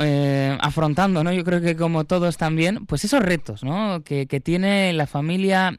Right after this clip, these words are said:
en, en estos días, en estos tiempos,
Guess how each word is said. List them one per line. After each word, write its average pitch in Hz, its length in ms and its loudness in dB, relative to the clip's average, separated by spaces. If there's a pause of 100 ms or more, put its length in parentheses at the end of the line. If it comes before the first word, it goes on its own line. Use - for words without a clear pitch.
en, 156 600 -2
en 160 160 0
estos 170 360 2
días, 170 340 2
en 151 80 -2
estos 156 320 -2
tiempos, 165 480 -2